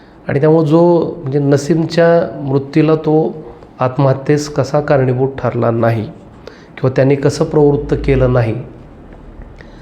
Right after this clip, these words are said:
हे आम्ही सिद्ध केलं आणि सरकार पक्ष त्याचा, त्याची, त्याचा जो रोल आहे की त्यांनी कसं आत्महत्येस प्रवृत्त केलं हे सिद्ध करायला, अ, अपयशी ठरला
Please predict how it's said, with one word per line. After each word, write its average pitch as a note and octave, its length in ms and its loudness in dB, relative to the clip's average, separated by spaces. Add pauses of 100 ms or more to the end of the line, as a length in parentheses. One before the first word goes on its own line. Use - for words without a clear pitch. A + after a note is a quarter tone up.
(480)
हे D#3+ 400 2
आम्ही C#3 240 4
सिद्ध C3+ 300 2
केलं B2 340 0 (520)
आणि D3 160 0
सरकार F3 520 -2
पक्ष - 360 -4 (1400)
त्याचा, F3+ 440 2 (460)
त्याची, C#3+ 420 0 (400)
त्याचा C#3+ 240 2
जो E3 140 4
रोल D#3 220 4
आहे A2+ 280 -4
की - 180 -12 (160)
त्यांनी C#3+ 220 4
कसं F#3 280 0
आत्महत्येस C3+ 520 -2
प्रवृत्त A#2+ 440 -2 (120)
केलं A#2 200 -4 (760)
हे E3+ 80 0
सिद्ध D3 320 -2
करायला, B2 480 -2 (680)
अ, C3 340 -2 (220)
अपयशी E3 420 2
ठरला A#2+ 400 -2